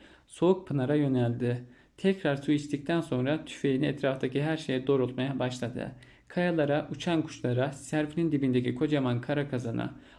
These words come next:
Ama ateş edemedi. Çünkü kurşunu yoktu ve on iki yaşına kadar da olmayacaktı. Babası onun tüfeğini eve doğrulttuğunu görseydi kurşunları vermeyi bir yıl daha geciktirirdi.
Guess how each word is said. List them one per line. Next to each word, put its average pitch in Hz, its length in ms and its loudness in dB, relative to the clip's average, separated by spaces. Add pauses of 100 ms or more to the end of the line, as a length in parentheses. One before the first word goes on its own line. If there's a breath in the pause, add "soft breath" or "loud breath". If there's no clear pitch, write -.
(120 loud breath)
Ama 156 200 2
ateş 139 300 -2
edemedi. 120 520 0 (200)
Çünkü 156 340 -2
kurşunu 147 380 2
yoktu 127 540 0
ve - 80 -2
on 151 180 2
iki 160 200 0
yaşına 131 320 0
kadar 131 320 0
da 151 60 0
olmayacaktı. 123 760 0 (1500 loud breath)
Babası 160 440 2
onun 165 300 0
tüfeğini 143 400 -2
eve 147 260 2
doğrulttuğunu 127 640 2
görseydi 151 600 2 (220 loud breath)
kurşunları 139 580 0
vermeyi 135 420 0
bir 156 160 2
yıl 135 160 2
daha 135 140 0
geciktirirdi. 123 840 -4